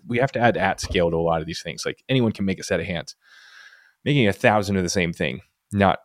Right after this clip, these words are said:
that does not happen here. And then the movement components. So all the components that make up the movement are, are not made in U S A. Those are,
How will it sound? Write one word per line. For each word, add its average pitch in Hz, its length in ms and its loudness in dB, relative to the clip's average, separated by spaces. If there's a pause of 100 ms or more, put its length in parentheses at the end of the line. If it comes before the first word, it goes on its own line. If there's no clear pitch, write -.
that 90 160 -2
does 87 140 -2
not 85 160 -4
happen 87 220 -8
here. 80 240 -8 (680)
And 113 140 4
then 110 100 6
the 101 100 6
movement 135 720 4
components. - 800 -4 (240)
So 87 380 0 (640)
all 98 160 4
the 95 140 0
components 87 480 -4
that - 140 -8
make 90 220 -4
up 82 140 -4
the - 80 -8
movement 71 600 -10 (180)
are, 80 560 -2
are 90 80 -2
not 80 240 -4
made 78 180 -8
in 73 80 -14
U 60 100 -10
S - 140 -10
A. - 140 -10 (840)
Those 107 320 4
are, 95 240 4